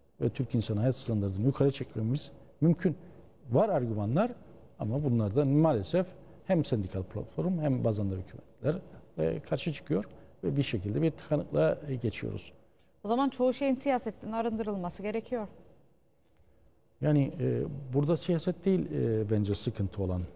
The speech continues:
Speaker 1: Burada sıkıntı olan insanların düşünce yapısı. Bakın ben sadece siyasetcinin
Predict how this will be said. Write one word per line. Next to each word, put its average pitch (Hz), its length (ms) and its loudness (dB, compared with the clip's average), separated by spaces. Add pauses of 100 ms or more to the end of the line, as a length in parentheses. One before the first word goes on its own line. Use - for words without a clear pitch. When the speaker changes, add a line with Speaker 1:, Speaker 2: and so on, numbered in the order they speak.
(240)
Speaker 1:
Burada 131 200 4
sıkıntı 143 460 0
olan 175 300 2 (480)
insanların 151 520 4
düşünce 131 320 6
yapısı. 107 420 0 (2000)
Bakın 143 380 2
ben 120 140 2
sadece 127 360 2
siyasetcinin 131 1400 0